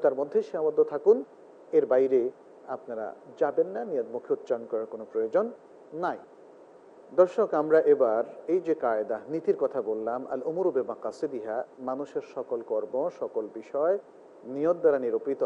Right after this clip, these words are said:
হয়, এর অ্যাপ্লিকেশনে যাব। এর দুটো অ্যাপ্লিকেশন আছে,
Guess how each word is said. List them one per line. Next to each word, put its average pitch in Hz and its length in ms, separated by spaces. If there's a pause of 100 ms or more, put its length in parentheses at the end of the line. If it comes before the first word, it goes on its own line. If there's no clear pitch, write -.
হয়, 90 160 (220)
এর 208 100 (680)
অ্যাপ্লিকেশনে 143 760
যাব। 95 160 (1300)
এর 196 140
দুটো 196 180
অ্যাপ্লিকেশন 123 560
আছে, - 180